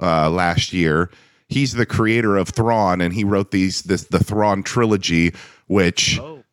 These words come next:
Speaker 1: in my opinion, and I think in the opinion of a lot of people, that should have been the sequel trilogy. Um,
Speaker 2: Wait. No, this is a dumb question. Is
Speaker 1: Yeah.
Speaker 2: Vader in any of this stuff?
Speaker 1: He's dead, man. This is, you know, after
Speaker 2: Oh.
Speaker 1: Return of the Jedi.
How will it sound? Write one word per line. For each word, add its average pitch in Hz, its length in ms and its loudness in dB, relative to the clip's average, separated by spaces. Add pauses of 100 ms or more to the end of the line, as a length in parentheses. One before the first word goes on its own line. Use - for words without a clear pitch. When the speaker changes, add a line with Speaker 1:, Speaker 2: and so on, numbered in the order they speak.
(600)
Speaker 1:
in 110 160 2
my 113 200 2
opinion, 90 540 0
and 87 160 0
I 90 80 2
think 98 240 -4
in 101 100 0
the 98 120 2
opinion 95 360 0
of 90 80 0
a 85 60 2
lot 87 260 2
of 95 60 -6
people, 107 360 -2
that 92 320 -2
should - 240 0
have 90 180 -2
been 92 200 0
the 82 80 0
sequel 98 360 -2
trilogy. 117 580 0 (760)
Um, 90 600 2 (800)
Speaker 2:
Wait. 147 260 -10 (580)
No, 104 80 -10
this 104 100 -12
is 107 60 -14
a 104 40 -10
dumb 110 220 -8
question. 101 460 -12 (100)
Is 110 80 0
Speaker 1:
Yeah. - 80 2
Speaker 2:
Vader 120 380 -6
in 123 60 -6
any 127 200 -4
of 127 100 -2
this 123 120 -4
stuff? 139 260 -2 (400)
Speaker 1:
He's 131 200 0
dead, 113 280 0
man. 71 260 -2 (240)
This 110 200 0
is, 117 240 -8
you 123 100 4
know, - 120 -4
after 117 280 -2
Speaker 2:
Oh. - 20 2
Speaker 1:
Return 107 280 0
of 98 80 0
the 95 80 4
Jedi. 80 460 0